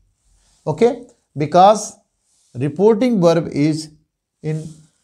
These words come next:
present tense. Okay, let's see second example. Sohan will say, "Radha is very beautiful." Here,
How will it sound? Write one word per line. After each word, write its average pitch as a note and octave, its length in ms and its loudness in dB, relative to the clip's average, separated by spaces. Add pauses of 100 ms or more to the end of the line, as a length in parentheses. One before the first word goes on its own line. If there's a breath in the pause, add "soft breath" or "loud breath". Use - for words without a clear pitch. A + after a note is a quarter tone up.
(120)
present G3 540 0
tense. A2+ 400 -6 (140)
Okay, E3 240 0
let's F#3+ 260 2
see A3 420 -6 (140)
second F#3 480 2
example. F2+ 500 -8 (760)
Sohan F#3+ 960 0
will D3+ 200 -2
say, C#3+ 500 -6 (360)
"Radha D#3+ 580 2 (160)
is E3+ 120 -6
very B2+ 420 -6
beautiful." A2 520 -10 (760)
Here, G#3 380 2